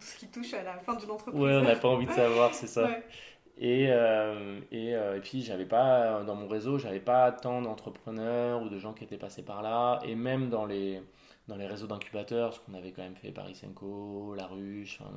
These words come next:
Speaker 2: Make Sense,
Speaker 1: Réseau
Speaker 2: plusieurs.
Speaker 1: Entreprendre aussi.
Speaker 2: On était dans Réseau
Speaker 1: Ouais.
Speaker 2: Entreprendre aussi. Euh, assez peu d'entrepreneurs qui sont passés par là.
Speaker 1: D'accord. Est-ce que tu peux expliquer rapidement ce que c'est qu'une procédure de sauvegarde, euh, pour ceux qui ne sa-, sauraient pas ? Parce que c'est vrai qu'on peut...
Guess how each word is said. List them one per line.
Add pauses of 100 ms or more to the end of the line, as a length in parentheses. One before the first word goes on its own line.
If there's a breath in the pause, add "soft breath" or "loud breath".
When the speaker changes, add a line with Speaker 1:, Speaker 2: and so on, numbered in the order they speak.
Speaker 2:
Make
Sense,
Speaker 1:
Réseau
Speaker 2:
plusieurs.
Speaker 1:
Entreprendre
aussi.
Speaker 2:
On
était
dans
Réseau
Speaker 1:
Ouais.
Speaker 2:
Entreprendre
aussi. (440 loud breath)
Euh,
assez
peu
d'entrepreneurs
qui
sont
passés
par
là. (140)
Speaker 1:
D'accord.
Est-ce
que
tu
peux
expliquer
rapidement
ce
que
c'est
qu'une
procédure
de
sauvegarde,
euh,
pour
ceux
qui
ne
sa-,
sauraient
pas ?
Parce
que (220)
c'est
vrai
qu'on
peut...